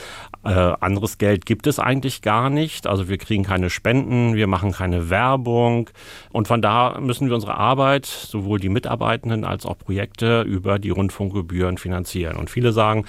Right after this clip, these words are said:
das ist endlich mal gut angelegter Betrag, wo ich meine Rundfunkgebühren quasi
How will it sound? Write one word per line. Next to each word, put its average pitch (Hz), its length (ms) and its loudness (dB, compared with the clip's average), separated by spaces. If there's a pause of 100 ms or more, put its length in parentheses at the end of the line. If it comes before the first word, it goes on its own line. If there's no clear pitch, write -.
(200)
das 92 160 -2
ist 104 60 -6
endlich 101 320 0
mal 98 180 2
gut 123 320 -2
angelegter 98 960 2 (120)
Betrag, 92 640 0 (360)
wo 90 200 -6
ich 90 140 -6
meine 90 180 0
Rundfunkgebühren 92 720 0
quasi 104 480 0